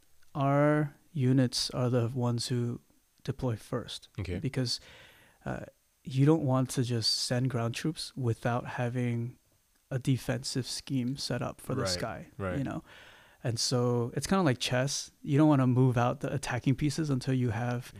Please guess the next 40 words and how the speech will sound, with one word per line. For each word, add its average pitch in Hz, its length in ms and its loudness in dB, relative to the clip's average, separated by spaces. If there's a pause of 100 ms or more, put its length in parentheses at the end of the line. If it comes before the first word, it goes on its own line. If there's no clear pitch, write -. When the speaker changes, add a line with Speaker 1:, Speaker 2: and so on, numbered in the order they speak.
(120)
Speaker 2:
Like 92 120 -10
the - 60 -2
Speaker 1:
a 123 40 0
safety 131 400 2
net 127 200 2
Speaker 2:
defensive. - 20 -8
Speaker 1:
and 135 80 2
a 123 60 2
defense, 123 600 -4
Speaker 2:
Right, - 140 -4 (260)
Speaker 1:
right? - 0 -
Speaker 2:
right. 95 180 -8 (280)
Speaker 1:
And 131 180 0
so 127 380 4
we're 127 140 4
usually 143 360 6
the 139 100 4
ones 127 200 4
who 131 60 0
are 123 40 0
sent 120 200 0
out 127 100 -2
first. 131 440 -2 (100)
When 127 160 0
I 151 120 2
signed 123 380 0
up, 117 300 -6 (260)
they'd 131 180 2
already 131 400 2
sent, 123 420 -2 (460)
you - 100 -14
know, 131 100 -2
all 123 300 0
the, 120 300 -2
uh, 117 300 -6 (380)
the 135 100 0
units 131 540 -2
Speaker 2:
Uh-huh. 95 220 -2
Speaker 1:
overseas. 143 600 -2
And 139 300 -6